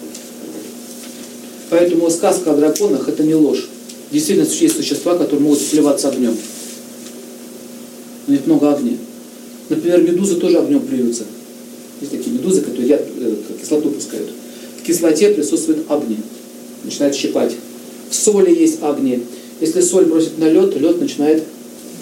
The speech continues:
таять, хотя на улице мороз. В водке есть огонь. Если в холодильник водку поставить, она будет холодная. Но если вы выпьете, у вас будет эффект согревающий.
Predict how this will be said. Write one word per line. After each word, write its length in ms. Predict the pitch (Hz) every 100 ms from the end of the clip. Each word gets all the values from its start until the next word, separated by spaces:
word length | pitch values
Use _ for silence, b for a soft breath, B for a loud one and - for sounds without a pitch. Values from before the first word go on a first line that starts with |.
| - -
таять, 320 | 143 139 123
хотя 200 | 135 135
на 80 | 147
улице 240 | 165 -
мороз. 420 | 139 139 117 - - - - - - - - - - - - - - - - - - - - - -
В 140 | 135
водке 320 | 185 185 -
есть 260 | 156 151 147
огонь. 340 | 139 131 123 -
Если 140 | -
в 80 | 143
холодильник 420 | 156 160 147 127
водку 220 | 135 131
поставить, 480 | - 139 - 185 185
она 80 | 135
будет 200 | 143 147
холодная. 440 | 156 151 123 120 - - - -
Но 60 |
если 160 | 151 151
вы 120 | 151
выпьете, 400 | 190 196 - -
у 40 | 131
вас 160 | 139
будет 180 | 143 143
эффект 320 | - 165 -
согревающий. 600 | - 135 139 - - -